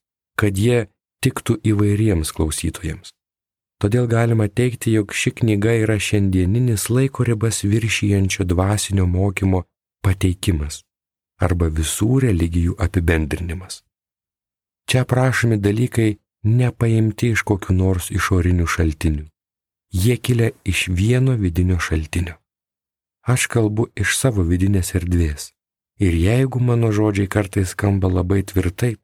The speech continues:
tai todėl, kad jie galėtų prasiskverbti pro proto sukurtas užtvaras ir pasiekti tą jūsų esybės dalį, kur viskas jau yra žinoma ir kur tiesa atpažįstama vos išgirsta.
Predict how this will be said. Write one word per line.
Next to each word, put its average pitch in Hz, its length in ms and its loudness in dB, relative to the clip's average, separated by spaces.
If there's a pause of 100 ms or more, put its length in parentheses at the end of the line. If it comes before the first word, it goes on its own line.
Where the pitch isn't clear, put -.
(120)
tai 101 120 0
todėl, 104 520 0 (420)
kad 95 200 0
jie 127 120 2
galėtų 110 460 0
prasiskverbti 101 920 -2
pro 104 240 0
proto 113 540 0
sukurtas 98 760 -2
užtvaras 87 640 -2 (420)
ir 104 220 0
pasiekti 104 560 -2
tą 107 240 0
jūsų 110 600 0
esybės 95 640 0
dalį, 92 380 2 (280)
kur 87 200 0
viskas 107 680 -2
jau 87 380 2
yra 87 300 0
žinoma 104 580 0 (520)
ir 92 160 2
kur 82 200 -2
tiesa 87 560 -2
atpažįstama 92 960 0
vos 78 380 -2
išgirsta. 78 580 -2